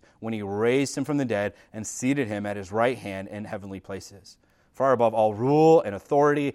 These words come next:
and power and dominion and every name that is named, not only in this age, but also in the one to come.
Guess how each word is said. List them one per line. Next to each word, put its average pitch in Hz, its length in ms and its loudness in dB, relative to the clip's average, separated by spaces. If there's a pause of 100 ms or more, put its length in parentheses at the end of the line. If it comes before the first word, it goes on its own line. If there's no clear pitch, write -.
(140)
and 110 140 -8
power 147 420 4
and 120 140 -4
dominion 127 420 -2 (180)
and 113 120 -4
every 147 180 4
name 160 200 0
that 139 100 2
is 113 100 -6
named, 107 280 -4 (180)
not 127 160 2
only 127 160 0
in 117 60 -2
this 160 200 0
age, 127 160 0
but 120 120 -4
also 143 360 4
in 127 60 0
the 120 40 0
one 113 140 0
to 107 60 -8
come. 101 340 -4